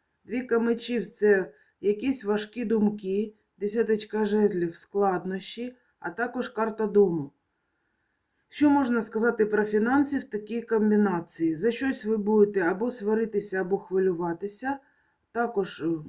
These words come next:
вони можуть до вас, е, надходити з якимись складнощами, або не одразу, або треба щось буде з'ясовувати. І карта «Дом» можливо, ви зможете додаткову роботу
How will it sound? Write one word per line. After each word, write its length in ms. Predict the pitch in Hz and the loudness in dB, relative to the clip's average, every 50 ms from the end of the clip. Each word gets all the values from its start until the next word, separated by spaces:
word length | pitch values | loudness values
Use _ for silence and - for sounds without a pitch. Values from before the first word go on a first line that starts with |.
| - - - - _ _ _ | -18 -20 -20 -20 _ _ _
вони 280 | 175 208 226 233 220 | -4 0 0 2 4
можуть 600 | 214 208 202 196 185 196 190 - - - - 156 - _ _ _ _ _ _ _ _ _ _ _ _ _ _ _ _ _ _ _ _ _ | 4 4 2 2 2 0 0 -2 -4 -12 -18 -18 -20 _ _ _ _ _ _ _ _ _ _ _ _ _ _ _ _ _ _ _ _ _
до 180 | _ 165 196 190 | _ -4 -2 2
вас, 420 | 202 208 196 - - - - - | 2 2 2 2 -2 -6 -12 -12
е, 200 | - 156 156 151 - _ _ _ _ _ _ _ _ _ _ _ _ _ | -12 -14 -14 -16 -20 _ _ _ _ _ _ _ _ _ _ _ _ _
надходити 720 | - 196 202 202 - - 226 226 196 202 202 208 - 190 180 | -8 -8 -8 -8 -4 0 0 2 2 2 0 0 0 -2 -2
з 100 | 170 190 | 0 0
якимись 680 | 202 202 202 208 208 202 202 185 175 175 - - - _ _ _ _ _ | 0 0 -2 -4 -4 -2 -2 -4 -4 -6 -12 -16 -20 _ _ _ _ _
складнощами, 1080 | - - _ - 196 196 190 170 165 180 185 180 - - 220 226 233 240 254 269 262 - _ _ _ _ _ _ _ _ _ _ _ _ _ - | -20 -18 _ -4 -2 -2 -2 -2 -2 -4 -6 -6 -6 -4 -4 -2 -2 0 0 -2 -4 -6 _ _ _ _ _ _ _ _ _ _ _ _ _ -12
або 280 | 170 170 180 220 233 | -10 -2 2 2 4
не 140 | 220 208 196 | 4 2 2
одразу, 560 | 185 175 160 190 202 226 254 262 240 240 226 | 0 -2 -2 0 0 0 0 0 -2 0 0
або 480 | 208 185 175 180 190 196 190 180 170 170 | 0 0 0 0 2 2 2 2 0 -4
треба 320 | - 175 190 185 175 180 | -4 -6 -6 -4 -4 -4
щось 220 | 175 - 175 175 170 | -4 -4 -6 -6 -4
буде 280 | 165 175 175 165 170 | -4 -4 -4 -2 -4
з'ясовувати. 920 | 160 160 165 165 160 - - 190 214 240 247 254 247 247 240 233 226 220 - _ _ _ _ _ _ _ _ | -2 0 -2 -2 -2 -4 -2 -2 0 0 0 -2 -6 -6 -6 -6 -6 -8 -10 _ _ _ _ _ _ _ _
І 80 | - 170 | -10 -6
карта 420 | - - 233 220 208 - 202 196 | 0 2 2 2 2 0 -2 -2
«Дом» 460 | 180 175 214 240 262 277 302 302 294 - _ _ _ _ _ _ _ _ _ _ _ - | 0 2 2 2 4 4 4 2 2 -2 _ _ _ _ _ _ _ _ _ _ _ -8
можливо, 600 | 190 202 202 190 185 214 247 262 254 262 247 220 | -4 -2 -2 -2 0 -2 -2 -2 0 0 0 2
ви 340 | 196 202 220 233 226 202 170 | 2 2 2 2 0 -2 -4
зможете 540 | 160 - 196 214 214 208 196 196 185 196 185 | -4 -2 0 2 2 4 2 2 -2 -4 -4
додаткову 640 | 175 185 170 196 196 196 - - 202 202 196 196 | -4 -2 0 0 -2 -2 -2 2 2 4 4 4
роботу 580 | 185 190 180 170 185 226 247 247 262 262 269 - | 4 2 0 -2 -2 -2 -2 -4 -6 -8 -10 -10